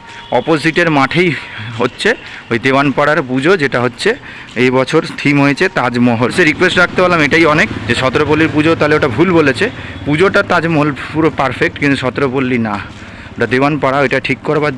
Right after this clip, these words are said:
জন্যই আমি ভাবলাম তাহলে যখন ঠিক করেই দিয়েছে, তাহলে সেটা আমাকে ভিডিও করাটা উচিত, আমি মন থেকে ভাবলাম, তাই কিন্তু করতে যাচ্ছি আমি। ঠিক আছে, তো আমি হেঁটেই যাচ্ছি, এই যে ব্রিজ আছে, আর আমি কিন্তু হেঁটেই যাচ্ছি সামনে দিয়ে। মানে বেলগড়িয়া চত্বরে এলে ওই মাঠে,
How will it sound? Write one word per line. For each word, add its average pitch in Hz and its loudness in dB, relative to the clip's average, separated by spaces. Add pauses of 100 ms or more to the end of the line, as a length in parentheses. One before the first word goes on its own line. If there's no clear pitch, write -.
জন্যই 165 -2 (220)
আমি 113 -2
ভাবলাম 131 0
তাহলে 127 0
যখন 127 0
ঠিক 131 -4
করেই 139 0
দিয়েছে, 135 -2
তাহলে 110 -2
সেটা 127 -2 (480)
আমাকে 120 0 (300)
ভিডিও 123 2
করাটা 131 2
উচিত, 127 -2
আমি 131 4
মন 127 4
থেকে 135 0
ভাবলাম, 104 -4
তাই 117 0
কিন্তু 135 0
করতে 123 -4 (240)
যাচ্ছি 113 -2 (100)
আমি। 101 -6 (480)
ঠিক 139 -2
আছে, 165 -2
তো 147 2
আমি 135 2
হেঁটেই 135 0
যাচ্ছি, - -2
এই 120 4
যে 120 2
ব্রিজ 135 2
আছে, 180 -10 (720)
আর 120 0
আমি 123 2
কিন্তু 127 2
হেঁটেই 143 0
যাচ্ছি 135 0 (100)
সামনে 131 2
দিয়ে। 190 2
মানে 123 0
বেলগড়িয়া 135 4
চত্বরে 143 0 (100)
এলে 117 -2 (520)
ওই 139 4 (120)
মাঠে, 139 2